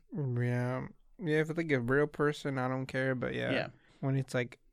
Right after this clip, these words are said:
Speaker 1: a game character or a fucking anime, and it's just like
Speaker 2: Just give 'em some big-ass titties. Who cares?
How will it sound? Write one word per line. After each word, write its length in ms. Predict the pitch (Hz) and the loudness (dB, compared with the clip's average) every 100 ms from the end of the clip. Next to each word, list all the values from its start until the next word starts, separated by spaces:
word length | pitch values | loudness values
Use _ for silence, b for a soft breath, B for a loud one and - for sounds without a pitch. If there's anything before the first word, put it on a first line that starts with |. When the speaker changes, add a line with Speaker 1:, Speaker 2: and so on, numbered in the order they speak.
| _ | _
Speaker 1:
a 100 | 139 | -2
game 480 | 135 135 156 160 151 | 0 2 4 4 2
character 760 | 147 127 120 120 - 120 123 - | 0 0 2 -2 -6 -8 -8 -8
or 540 | - 131 127 127 127 123 | -4 -2 0 2 2 0
a 60 | |
fucking 460 | - 135 - 131 - | -2 -6 -4 -6 -4
anime, 400 | 151 151 139 127 | -2 0 2 2
and 400 | 120 117 120 123 | 0 0 -2 -4
it's 140 | - | -8
just 180 | 151 - | -12 -10
like 140 | - - | -10 -8
Speaker 2:
Just 160 | 330 285 | -8 -4
give 180 | 240 226 | -2 -2
'em 60 | |
some 160 | 226 226 | -2 -2
big-ass 420 | 247 240 233 226 | -2 0 0 0
titties. 260 | - 240 160 | -4 -8 -6
Who 100 | 202 | -6
cares? 400 | 277 240 170 | -4 -4 -6